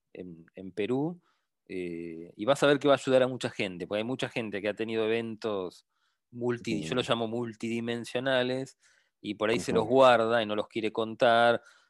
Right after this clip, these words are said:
Speaker 1: por no afectar su vida laboral, su prestigio, lo que fuera, y muchas,
Speaker 2: Sí, y
Speaker 1: muchos
Speaker 2: es
Speaker 1: chicos por ahí se van a sentir reflejados en lo que te pasó a vos,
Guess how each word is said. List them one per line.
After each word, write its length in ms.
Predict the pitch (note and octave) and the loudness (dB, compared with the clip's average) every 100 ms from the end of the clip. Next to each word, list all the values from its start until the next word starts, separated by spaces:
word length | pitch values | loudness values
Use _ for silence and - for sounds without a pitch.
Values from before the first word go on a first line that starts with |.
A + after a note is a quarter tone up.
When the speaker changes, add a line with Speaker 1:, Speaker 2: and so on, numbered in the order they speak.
| _ _ | _ _
Speaker 1:
por 420 | G#2 A#2 A#2+ A2 - | 4 6 6 4 -4
no 260 | - F#2 | -12 -4
afectar 420 | G2+ - - G#2 F#2+ | -4 -4 -2 -2 -2
su 140 | G2 | -4
vida 180 | G2+ G2+ | 0 4
laboral, 600 | G2 G#2+ A#2 A2 G#2+ G#2+ | 4 6 6 6 6 2
su 180 | - F#2+ | -2 -8
prestigio, 580 | F#2+ - - G#2+ - F#2+ | -8 -8 -8 -8 -6 -6
lo 100 | G2 | -6
que 100 | A2 | -8
fuera, 460 | - G#2+ A2 A#2 - _ _ _ | -4 -2 0 -2 -6 _ _ _
y 400 | F#2+ F#2 F#2 F2+ | -12 -10 -8 -8
muchas, 260 | G#2 G2+ F#2 | 4 6 8
Speaker 2:
Sí, 60 | F2+ F2 | 4 2
y 60 | |
Speaker 1:
muchos 240 | F2+ G2+ G#2 | 2 2 2
Speaker 2:
es 60 | - | -2
Speaker 1:
chicos 300 | A#2+ B2 - | -2 0 2
por 140 | A2 | 2
ahí 80 | A2+ | 2
se 100 | A#2 | 2
van 140 | A2+ | 0
a 40 | G#2+ | 0
sentir 380 | A2 G#2 A2+ G#2 | -2 -2 -6 -4
reflejados 640 | G#2 G#2 - G2+ F#2 - | -4 -4 -2 0 0 -4
en 80 | F2+ | -12
lo 80 | - | -10
que 100 | F2+ | -10
te 120 | F#2+ | -4
pasó 300 | F#2+ - A#2 | -4 0 2
a 20 | |
vos, 420 | A#2+ B2 B2 - | 4 4 2 -2